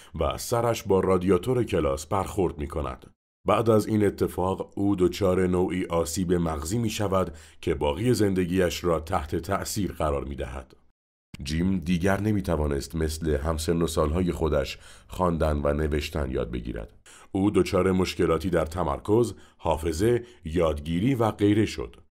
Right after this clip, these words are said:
این مسائل او را مجبور کردند که سخت‌تر از سایر بچه‌ها کار کند و اضطراب‌های ناشی از مورد تمسخر قرار گرفتن توسط همکلاسی‌ها و حتی معلم‌هایش را نیز متحمل شود.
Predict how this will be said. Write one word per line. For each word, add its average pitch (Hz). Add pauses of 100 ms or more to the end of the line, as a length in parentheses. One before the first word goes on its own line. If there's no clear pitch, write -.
(160)
این 92
مسائل 90
او 107
را 101
مجبور 95
کردند 85
که 92
سخت‌تر 85
از 104
سایر 90
بچه‌ها 82
کار 78
کند 76 (180)
و 85
اضطراب‌های 95
ناشی 98
از 92
مورد 90
تمسخر 85
قرار 76
گرفتن 85 (260)
توسط 85
همکلاسی‌ها 82
و 85
حتی 110
معلم‌هایش 87
را 76
نیز 67
متحمل 90
شود. 64